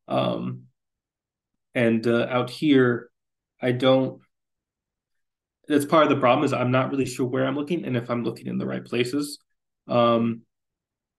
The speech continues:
but for me, I mostly just wanna work in film. I'd like to, you know, work on a film production, a set. Uh,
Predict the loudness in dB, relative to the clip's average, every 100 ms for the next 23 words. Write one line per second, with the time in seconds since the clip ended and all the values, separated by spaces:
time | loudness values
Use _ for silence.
0 | -2 -2 0 0 0 4 4 2 0 2
1 | 2 0 -4 -6 -6 -4 -4 -2 -4 -6
2 | -4 -2 -2 -4 -6 -2 0 0 -2 -4
3 | -4 -10 -6 -4 -2 -4 -2 -4 0 0
4 | 0 -4 -6 -2 0 0 -4 -4 -6 -10
5 | -8 -2 -2 -2 -8 _ -8 -6 -4 -8